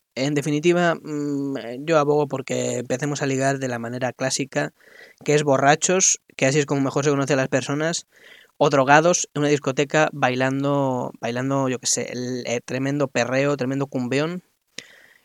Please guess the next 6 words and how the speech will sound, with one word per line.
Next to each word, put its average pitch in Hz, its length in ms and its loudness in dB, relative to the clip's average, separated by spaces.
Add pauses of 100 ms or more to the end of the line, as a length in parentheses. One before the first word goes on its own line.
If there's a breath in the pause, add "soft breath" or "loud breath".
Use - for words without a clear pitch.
(180)
en 139 520 0
el, 131 420 -4
en 131 160 -4
tu 135 80 -4
discoteca 135 420 -2
favorita 143 600 -2